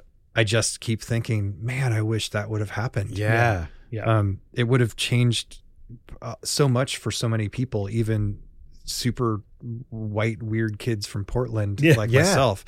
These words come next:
Speaker 1: to, to have more of those kinds of characters,
Speaker 2: Right?
Speaker 1: you know?
Speaker 2: Yeah,
Speaker 3: Yeah.
Speaker 2: not just in a, in a one issue thing or a two issue thing, but, like, a permanent,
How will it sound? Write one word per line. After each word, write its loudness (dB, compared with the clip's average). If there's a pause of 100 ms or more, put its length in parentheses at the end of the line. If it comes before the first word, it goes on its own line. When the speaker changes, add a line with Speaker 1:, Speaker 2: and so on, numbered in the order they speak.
(400)
Speaker 1:
to, 4
to -2
have 0
more 4
of -2
those -4
kinds -8
of -12
characters, -8
Speaker 2:
Right? 0
Speaker 1:
you 2
know? 0
Speaker 2:
Yeah, 4
Speaker 3:
Yeah. -2
Speaker 2:
not 0
just -2
in -2
a, -2
in -4
a -2
one -2
issue -2
thing 0
or -4
a -4
two 2
issue -2
thing, 0
but, -4
like, -4
a -4
permanent, -4